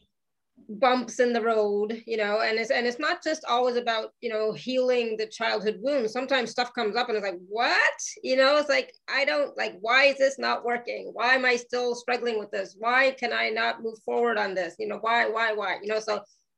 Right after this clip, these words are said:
um, there are sometimes obstacles in our path. And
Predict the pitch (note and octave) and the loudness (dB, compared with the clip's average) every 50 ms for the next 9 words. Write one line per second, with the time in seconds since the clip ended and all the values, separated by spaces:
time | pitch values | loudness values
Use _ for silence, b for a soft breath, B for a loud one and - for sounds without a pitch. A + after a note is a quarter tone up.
0 | _ - - A#3 A#3 A#3 A3+ A3 G#3+ G#3 G#3 G#3 G#3 G#3+ A#3+ A#3 A#3+ B3 C#4 D4 | _ -6 -2 0 2 2 2 2 2 0 0 0 -2 2 4 4 6 6 4 4
1 | - D4 C4 C4 C4 A3+ A3+ A3 G#3 - - - - - - - _ _ _ _ | 2 0 -2 0 0 -2 -2 -2 -4 -6 -12 -20 -20 -20 -20 -20 _ _ _ _
2 | - A3 A#3+ A#3 - - A3 A3+ G#3+ G#3 A3 G#3+ G3+ G3+ - - D#4+ D#4+ B3 G3+ | -2 -2 -2 -2 -2 -6 -6 -4 -2 -2 0 0 -2 -2 0 2 4 4 6 6
3 | G3 - - - _ _ b b b b b _ _ _ _ - - B3 A#3+ A#3+ | 4 2 -2 -8 _ _ b b b b b _ _ _ _ 0 2 2 2 2
4 | A#3 A3 | 0 -2